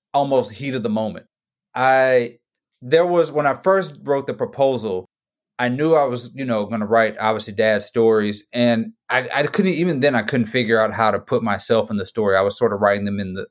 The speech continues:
writing my thoughts in the footnotes. And,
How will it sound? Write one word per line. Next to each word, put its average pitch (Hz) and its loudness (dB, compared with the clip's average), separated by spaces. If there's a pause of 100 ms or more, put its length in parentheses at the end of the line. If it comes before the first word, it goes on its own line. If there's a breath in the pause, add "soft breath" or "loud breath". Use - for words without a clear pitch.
writing 104 0
my 101 2
thoughts 98 -2
in 98 -6
the 87 -10
footnotes. 117 -2 (440)
And, 113 0